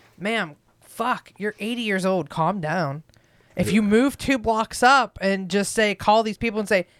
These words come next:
"Hey, we're located next to Larry's Barbecue. Come get your, your winnings."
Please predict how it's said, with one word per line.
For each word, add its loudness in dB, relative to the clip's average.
"Hey, 0
we're 2
located -2
next -4
to -2
Larry's 0
Barbecue. 0
Come -2
get -2
your, -2
your -4
winnings." -2